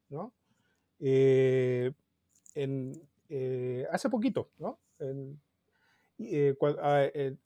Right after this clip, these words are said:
en, en las mismas elecciones presidenciales de Fernández, ¿no? Eh, y Kichilov tenía una, un, un, un lema que decía, "Clio mata Big Data". "Clio mata Big, Big Data".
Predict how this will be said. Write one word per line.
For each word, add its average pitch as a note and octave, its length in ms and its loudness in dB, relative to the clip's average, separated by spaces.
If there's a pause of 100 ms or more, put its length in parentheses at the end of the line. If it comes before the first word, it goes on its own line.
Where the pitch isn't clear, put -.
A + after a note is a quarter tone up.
en, C3+ 280 -4
en D3 100 0
las C#3+ 100 4
mismas F3 220 4
elecciones F3 360 2
presidenciales D#3 640 0
de D3 100 4
Fernández, B2+ 440 -6 (140)
¿no? D#3 140 -16 (600)
Eh, C#3 880 6 (420)
y D#3 120 -2
Kichilov G#3 440 4
tenía G3 300 6
una, F#3 460 6
un, D#3+ 720 -2 (140)
un, C#3+ 1080 0
un D3+ 180 0
lema F#3+ 360 4 (260)
que D3+ 120 -4
decía, D3+ 760 4
"Clio A3 320 8
mata G#3 300 6
Big E3 200 2
Data". D3 360 2 (1300)
"Clio G3 340 8
mata F#3+ 340 8
Big, E3 320 0
Big D#3 220 2
Data". - 380 0